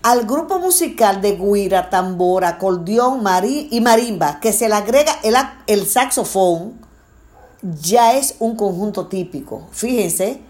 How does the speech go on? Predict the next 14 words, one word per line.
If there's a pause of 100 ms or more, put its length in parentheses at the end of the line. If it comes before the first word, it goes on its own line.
(340)
es
por,
por
irse
agregando. (680)
Si
se
le
agregan (200)
uno
o
dos
instrumentos (340)
más,